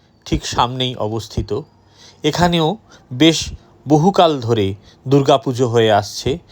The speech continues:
এবং কৃষ্ণনগরের মৃৎশিল্পীরা এসে এক চালার ডাকের সাজের প্রতিমা নির্মাণ করে যান। রায়বাড়ি সম্প্রতি রং করা হওয়ায় চারপাশের পরিবেশটি আরও মনোরম হয়ে উঠেছে।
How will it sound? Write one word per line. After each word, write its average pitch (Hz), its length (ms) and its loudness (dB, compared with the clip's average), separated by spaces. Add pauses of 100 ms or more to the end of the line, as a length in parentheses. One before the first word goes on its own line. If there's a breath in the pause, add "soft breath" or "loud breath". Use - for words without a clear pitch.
(220 loud breath)
এবং 151 260 4
কৃষ্ণনগরের 160 800 0
মৃৎশিল্পীরা 131 760 -2
এসে 113 300 0 (500 loud breath)
এক 131 220 2
চালার 127 360 4 (340 soft breath)
ডাকের 131 440 2
সাজের 127 380 -2
প্রতিমা 113 360 -6 (400 soft breath)
নির্মাণ 117 440 -2
করে 104 240 -4
যান। 104 200 -4 (520 soft breath)
রায়বাড়ি 165 480 4
সম্প্রতি 135 580 -2 (380 soft breath)
রং 139 320 4
করা 143 260 2
হওয়ায় 120 380 -2 (380 soft breath)
চারপাশের 147 580 0
পরিবেশটি 123 640 -8 (400 soft breath)
আরও 147 220 4
মনোরম 131 500 -2
হয়ে 110 280 -8
উঠেছে। 98 360 -8